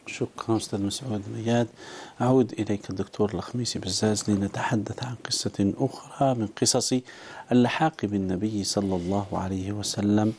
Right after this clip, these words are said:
فهذا أبو خيثمة كذلك يلحق بالنبي صلى الله عليه وسلم، وهذا أبو ذر الغفاري يلحق بالنبي صلى الله عليه وسلم، فما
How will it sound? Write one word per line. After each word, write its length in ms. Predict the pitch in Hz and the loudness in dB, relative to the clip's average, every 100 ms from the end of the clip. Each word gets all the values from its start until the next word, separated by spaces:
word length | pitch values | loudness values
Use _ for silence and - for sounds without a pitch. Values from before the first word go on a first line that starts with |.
| - - - - | -10 -18 -18 -8
فهذا 600 | - 95 98 104 104 - | -2 0 2 2 0 -6
أبو 160 | 110 110 | -4 -4
خيثمة 520 | - 113 110 110 113 | -2 -2 0 0 0
كذلك 500 | - 110 123 104 95 - - - | 0 2 4 4 -2 -14 -20 -10
يلحق 560 | 92 95 95 - - - | -2 0 0 -4 -8 -4
بالنبي 640 | 98 98 92 90 92 90 | 0 0 0 0 0 -2
صلى 300 | 85 - 87 104 | -4 -6 -8 -8
الله 240 | 104 92 95 | -6 -8 -8
عليه 220 | 98 104 | -12 -10
وسلم، 260 | 104 - 107 - - - - - | -8 -8 -8 -12 -14 -12 -12 -2
وهذا 800 | 107 92 113 127 123 127 123 117 - | 0 4 6 6 6 4 4 0 -2
أبو 300 | 110 113 110 | -2 0 0
ذر 240 | 98 104 107 | 0 -2 -2
الغفاري 840 | 104 101 101 98 98 95 95 95 - - | -2 -2 -4 -2 0 2 0 -4 -12 -2
يلحق 480 | 101 104 - - 95 | 0 0 -6 -6 -4
بالنبي 640 | 95 95 90 87 101 92 | -2 -2 -2 -2 -2 0
صلى 320 | - 90 90 | -2 -2 -2
الله 300 | 87 90 90 - | -2 -2 -2 -4
عليه 280 | - 90 101 | -6 -6 -6
وسلم، 500 | 90 - 107 95 85 - - - - | -4 2 4 4 0 -8 -10 -10 -12
فما 480 | - 151 175 147 101 | 2 4 6 6 2